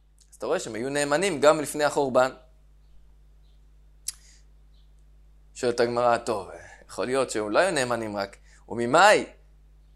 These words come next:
דילמה שני התם", שם זה שונה, דהי אמר להו גמיר נא. הוא יגיד להם, "כן, בטח, אני יודע ללמוד, אתם יכולים לעשות אותי למנהיג שלכם." יגידו לו, "אין בעיה, בוא תגיד דרשת שבת הגדול." "אמרי ליה, אימה לה, נו, תאמר לנו את הדין, יש לנו שאלות, תענה לנו תשובות."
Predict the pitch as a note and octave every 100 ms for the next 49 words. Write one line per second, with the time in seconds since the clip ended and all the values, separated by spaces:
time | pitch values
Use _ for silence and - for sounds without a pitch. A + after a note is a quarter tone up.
0 | - A#2 G#3 G3+ D3+ - E3+ D#3 D3 F#3
1 | C3 A2+ D3 D3+ C3+ B2+ E3 D3+ B2 -
2 | - - - - - G#2 C3 D3+ E3 C#3+
3 | E3 E3 C#3 C#3+ D3 B2+ B2+ D#3+ B2+ G#2+
4 | F2+ B2 D#3+ D3 - A3 B3 G#3+ D#3 G#3+
5 | G#3 E3 B2+ - A#2+ A#2 A#2+ D#3+ D3+ C#3+
6 | D#3+ F3 D#3+ C3+ A#2+ D3 D3 C#3+ D#3 C#3+
7 | D3 C3+ B2+ D3+ E3 E3+ C#3+ C3+ A#2+ -
8 | - - - A#2+ D#3 F#3 F3 F3 G3+ B3+
9 | C4 D#3 A#2 E3 F3 F3+ E3+ E3+ G#3 C3+
10 | D3+ E3 D#3+ D#3+ G#3+ F3+ - - - -
11 | D#3+ G3 G3+ G#3 A3+ G#3 - B3 D4+ C#4+
12 | A3 D3 D3 D3+ E3 F3 F#3 F#3 G3 G3+
13 | A3 E3+ F3+ E3 F#3+ G3+ G#3+ D#3 D3+ E3+
14 | F3 E3 F3+ E3 F3 F3